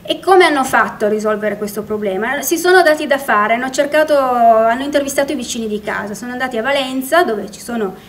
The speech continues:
gli orafi, che usavano delle tecniche di microfusione per realizzare i loro gioielli in filigrana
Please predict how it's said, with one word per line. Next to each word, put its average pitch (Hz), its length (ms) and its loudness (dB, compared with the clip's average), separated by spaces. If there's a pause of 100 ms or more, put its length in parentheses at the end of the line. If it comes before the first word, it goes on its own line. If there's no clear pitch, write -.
(160)
gli 233 180 -6
orafi, 226 580 2 (280)
che 262 100 -10
usavano 262 440 2
delle 220 240 0
tecniche 269 440 -4
di 226 140 -6
microfusione 240 1080 -2 (120)
per 220 160 0
realizzare 220 440 -2
i 214 40 -4
loro 208 200 -2
gioielli 220 520 -2
in 208 80 -2
filigrana 208 880 -2